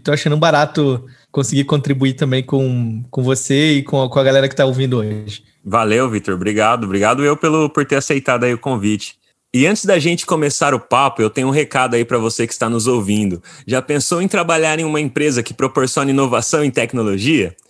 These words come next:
Speaker 2: Lá na Curate, inclusive, que é a empresa onde eu trabalho, além dos seus diversos benefícios, ela busca sempre evoluir todo o seu time,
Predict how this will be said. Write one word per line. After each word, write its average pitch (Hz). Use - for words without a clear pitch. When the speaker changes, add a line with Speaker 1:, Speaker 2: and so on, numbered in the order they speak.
Speaker 2:
Lá 160
na 220
Curate, 135
inclusive, 120
que 123
é 117
a 117
empresa 110
onde 107
eu 98
trabalho, 90
além 131
dos 151
seus 143
diversos 131
benefícios, 131
ela 143
busca 175
sempre 220
evoluir 180
todo 185
o -
seu -
time, 131